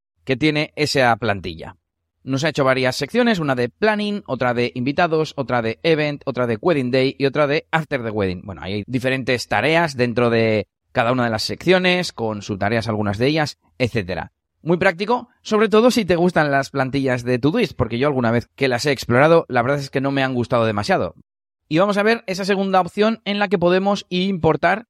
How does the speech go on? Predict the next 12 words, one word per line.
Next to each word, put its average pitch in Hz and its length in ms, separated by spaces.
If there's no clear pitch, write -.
desde 151 260
un 214 80
proyecto 175 320
propio. 202 380
Voy 180 240
a 180 40
importar, 170 480
por 135 160
ejemplo, 147 540
mi 135 180
plantilla 131 640
de 120 420